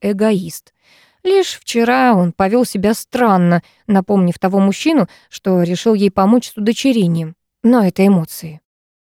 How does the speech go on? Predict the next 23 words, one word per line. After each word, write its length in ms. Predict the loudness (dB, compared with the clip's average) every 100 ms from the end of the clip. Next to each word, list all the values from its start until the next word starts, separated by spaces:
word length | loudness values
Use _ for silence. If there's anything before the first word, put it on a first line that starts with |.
| _ _ _ _
Пожав 320 | -2 0 0
плечами, 440 | -2 0 2 4
Евгения 540 | 2 2 2 4 4 4
кивнула 600 | 0 0 2 4 2 2
и 260 | 2 -2 -6 _
последовала 600 | -4 -2 0 0 2 0
за 140 | 2 2
Ломовым, 420 | 2 2 2 -2
стараясь 460 | -2 0 2 0 0
не 100 | 2
думать 300 | 2 2 0
о 80 |
том, 200 | 0 0
что 160 | 0 -6
произошло. 680 | -2 0 0 -4 -4 -12 -14 _ _ _ _ _ 0
Лучше 360 | 0 0 -2
дома, 420 | 2 4 4 2 0
когда 340 | -4 0 0
будет 340 | 0 -2 0
одна 360 | 0 2 2 4
и 180 | 2 0
прижмёт 460 | 0 0 2 0
свою 320 | 0 2 2